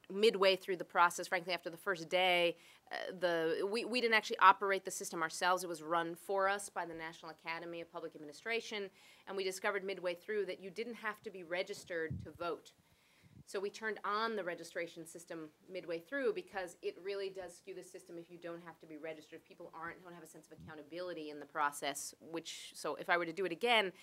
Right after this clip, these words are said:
I would require registration and, and have said this to agencies who undertake similar processes.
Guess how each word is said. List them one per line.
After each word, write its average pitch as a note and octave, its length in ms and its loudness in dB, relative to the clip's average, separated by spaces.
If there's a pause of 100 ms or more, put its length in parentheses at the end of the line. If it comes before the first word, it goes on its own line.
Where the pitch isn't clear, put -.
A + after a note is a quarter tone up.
(280)
I F#3+ 60 0
would E3 140 -6
require F3 420 6
registration D#3+ 680 -2
and, D3+ 240 -6
and D#3 280 -2
have D#3 140 -6
said D#3 240 -4
this D3+ 140 -8
to D3 240 -6
agencies D3 500 -6
who - 140 -4
undertake D3+ 360 -8
similar D3 300 -8
processes. - 640 -6